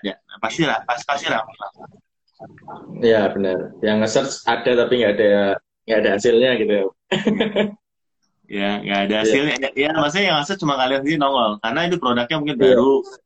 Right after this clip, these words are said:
Speaker 1: yang jualan juga stoknya habis ya. Eh, itu pasti rame kalau kalian. Ya, kuncinya memang di riset produk, tapi nggak, nggak banyak orang yang mau spend banyak waktu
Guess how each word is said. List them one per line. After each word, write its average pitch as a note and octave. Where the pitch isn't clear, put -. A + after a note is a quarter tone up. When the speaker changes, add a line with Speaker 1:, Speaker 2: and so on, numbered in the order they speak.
Speaker 1:
yang A2+
jualan G#2+
juga G#2
stoknya G#2+
habis C#3+
ya. A2+
Eh, G2+
itu -
pasti A3+
rame B2
kalau -
kalian. G2
Ya, C3
kuncinya D#3+
memang F#3+
di C3
riset B2
produk, B2+
tapi C3
nggak, G2
nggak A2+
banyak A2+
orang -
yang A#2+
mau D3
spend -
banyak G#2+
waktu -